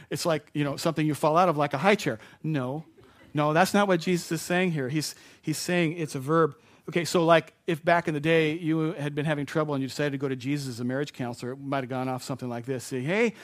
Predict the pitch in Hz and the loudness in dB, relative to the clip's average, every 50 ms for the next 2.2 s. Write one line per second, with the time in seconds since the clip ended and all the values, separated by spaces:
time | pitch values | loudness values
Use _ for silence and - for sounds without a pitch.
0 | - - - - - - - _ _ - 190 190 165 143 - 160 156 151 147 147 | -18 -18 -18 -18 -18 -20 -20 _ _ 0 2 2 2 2 2 2 2 2 0 -2
1 | 175 165 165 165 147 135 147 147 143 139 135 131 131 131 120 139 120 - 240 170 | -2 0 2 2 0 0 0 -2 -2 -2 -4 -4 -6 -6 -6 -6 -6 -8 -6 -2
2 | 147 165 160 156 | -2 0 0 -2